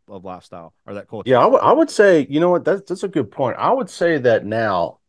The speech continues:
Speaker 2: people have made it very confusing on somebody being genuine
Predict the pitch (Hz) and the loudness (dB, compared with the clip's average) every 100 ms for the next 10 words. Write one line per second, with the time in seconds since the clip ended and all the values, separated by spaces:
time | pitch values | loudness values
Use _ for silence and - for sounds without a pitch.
0 | _ _ _ - 160 147 127 131 117 120 | _ _ _ -2 0 2 2 2 2 2
1 | 110 92 123 127 120 95 135 135 104 98 | 2 2 2 2 0 -8 -4 -4 -2 -4
2 | 95 90 - 127 117 107 101 92 87 107 | -4 -4 -2 2 2 4 2 -2 -4 -4
3 | 98 87 - 113 131 110 92 85 82 | -2 -6 0 2 4 4 0 -2 -6